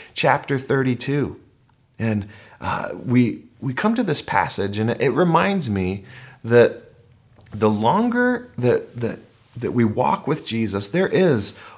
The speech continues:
more awareness of who God is and what God is like. And at the same time, as you journey through life with God, we have these moments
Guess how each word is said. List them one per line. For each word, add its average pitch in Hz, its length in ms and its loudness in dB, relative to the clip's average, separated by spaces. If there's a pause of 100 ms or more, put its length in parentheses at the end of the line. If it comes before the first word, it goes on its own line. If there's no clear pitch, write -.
more 127 440 4
awareness 117 680 0
of 85 120 -2
who 165 300 -2
God 131 320 2
is 120 520 0 (200)
and 104 220 0
what 117 240 4
God 107 300 4
is 90 160 0
like. 95 460 -4 (540)
And 110 180 2
at 139 220 -4
the 127 80 -4
same 143 580 0
time, 120 520 -4 (440)
as 98 200 -4
you 165 340 2 (200)
journey 131 500 2
through 160 320 0
life 120 360 2
with 92 200 -4
God, 90 400 -2 (320)
we 127 120 2
have 156 460 -4
these 131 200 2
moments 113 920 -2